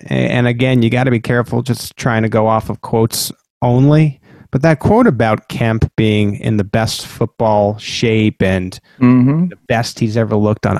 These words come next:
Speaker 1: offense last year before he got hurt, and then you combine with the fact that he had to try out and they bring him back again.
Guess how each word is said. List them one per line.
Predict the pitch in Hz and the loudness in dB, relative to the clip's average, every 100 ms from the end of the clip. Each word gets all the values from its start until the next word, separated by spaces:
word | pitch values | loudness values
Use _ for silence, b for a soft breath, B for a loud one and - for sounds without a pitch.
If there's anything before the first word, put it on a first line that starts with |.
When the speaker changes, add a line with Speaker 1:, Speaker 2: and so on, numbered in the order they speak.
| - | -2
Speaker 1:
offense | 107 98 104 98 113 | -4 -2 -4 -4 -4
last | 104 107 - | -2 -4 -2
year | 107 101 | -2 0
before | 113 113 110 107 B B B | 0 0 0 -2 B B B
he | 117 110 | -4 -2
got | 107 104 | 0 0
hurt, | 110 104 - | 0 0 -2
and | 110 | -2
then | 113 | -2
you | 110 | -2
combine | - 104 101 107 117 117 | -2 -4 -2 0 0 0
with | 113 | -2
the | 107 | -4
fact | 113 107 110 | -2 -2 -2
that | 101 | -2
he | 107 | -2
had | - 113 110 - | -4 -4 -4 -4
to | 110 | -10
try | - 117 104 101 | -4 -2 -2 -2
out | 98 98 101 | -2 -4 -6
and | 107 107 | -12 -12
they | 101 | -12
bring | 98 107 110 117 | -14 -10 -8 -6
him | 120 110 101 | -6 -4 0
back | 101 101 - - | 0 0 -4 -8
again. | 110 104 113 107 101 98 | -8 -4 -4 -2 -4 -10